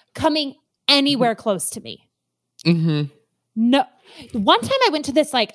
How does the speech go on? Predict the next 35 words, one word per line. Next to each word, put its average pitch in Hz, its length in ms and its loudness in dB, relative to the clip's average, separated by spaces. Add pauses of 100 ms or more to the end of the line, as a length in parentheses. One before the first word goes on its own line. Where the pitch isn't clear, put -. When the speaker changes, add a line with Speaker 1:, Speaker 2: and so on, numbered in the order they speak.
(140)
Speaker 1:
avant-garde 233 840 0 (120)
freaking 254 340 -4
performance 233 600 -2
art 208 220 -2
show. 180 440 -8 (220)
Speaker 2:
Mm-hmm. 156 500 -2 (340)
Speaker 1:
And 262 180 -2
this 294 200 0 (120)
guy 247 580 0 (880)
got 254 240 4
on 381 120 0
the, 403 100 0 (220)
this 320 200 0
is, 415 220 -8 (120)
this 277 300 0
is 302 260 -6 (140)
new 240 300 2
to 330 80 2
Chicago. 247 520 0
I 180 120 -6
was 202 140 -8
like, 202 120 -6
"Here 247 140 -4
we 269 100 -2
go." 185 220 -2 (1160)
Avant-garde 339 460 2
performance 285 360 0
art 208 140 -2
show. 180 340 -2
This 269 240 0
guy 233 400 0 (480)
gets 240 300 -2
on 370 140 -2
the 403 80 -6
floor, 208 680 -6